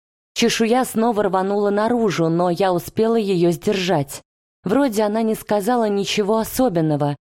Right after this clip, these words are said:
вполне логичное с её стороны желание сбагрить на меня лишнего ухажёра, но это бы значило, в этом случае умирал бы не просто близкий, но всё же чужой мне дракон, а избранный.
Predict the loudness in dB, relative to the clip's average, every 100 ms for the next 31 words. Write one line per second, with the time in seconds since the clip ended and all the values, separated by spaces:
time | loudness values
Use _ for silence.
0 | _ -8 -2 0 0 0 0 0 -4 -2
1 | -2 -2 -2 -2 -2 -2 -2 0 0 0
2 | 0 0 0 0 0 0 0 -2 -2 -2
3 | -2 -2 -2 0 0 0 0 0 -2 0
4 | 0 0 -2 0 2 2 0 -2 _ _
5 | -4 -2 -2 -2 -2 -2 0 0 0 -2
6 | -2 -2 0 0 -2 _ _ _ -8 0
7 | 0 2 -2 -2 0 2 2 2 2 2
8 | 2 0 2 2 0 0 0 2 0 0
9 | 0 0 -2 -2 0 0 -2 -4 -2 0
10 | 2 -2 0 0 0 0 -2 2 2 2
11 | 0 0 0 -2 0 0 0 -6 _ -4
12 | -2 0 0 0 0 0 2 2 -2